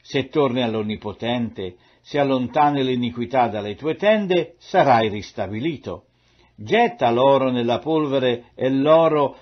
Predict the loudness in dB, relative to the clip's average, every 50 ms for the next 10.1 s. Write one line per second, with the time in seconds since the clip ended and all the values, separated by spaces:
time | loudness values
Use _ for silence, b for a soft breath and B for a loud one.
0 | B B B -14 -8 -4 0 0 2 2 0 -2 -6 -10 _ _ -4 0 2 2
1 | 2 2 -2 -6 -2 0 2 2 2 0 -2 -2 0 2 2 2 0 _ -4 -2
2 | -2 -2 -2 -2 -2 -2 -4 -6 -6 -4 -2 -2 -2 -4 -6 -8 -10 b b b
3 | b _ -4 -2 0 0 0 0 -2 -4 -4 -4 -6 -4 -2 -4 -2 -2 -4 -6
4 | -4 -6 -6 -4 -2 -2 0 2 2 2 2 0 -2 -4 -8 -10 -8 -4 -4 -2
5 | 2 2 2 2 2 0 -2 -6 -8 b b b b b b b _ 2 4 4
6 | 4 2 0 -4 -4 -4 -8 -6 -2 -2 0 2 2 0 0 -2 -4 -2 -2 -2
7 | -2 -4 -6 -6 -8 -10 -6 -4 -4 -2 -2 -2 -4 -4 -2 -2 -2 -2 -2 -6
8 | B B B B B B B -4 -4 -4 -2 -2 -4 -4 -4 -4 -4 -2 -2 -2
9 | -2 -4 -6 -4 -4 -6 -6 -4 -4 -4 -4 -2 -4 -6 -6 -6 -6 -8 -8 -8
10 | -10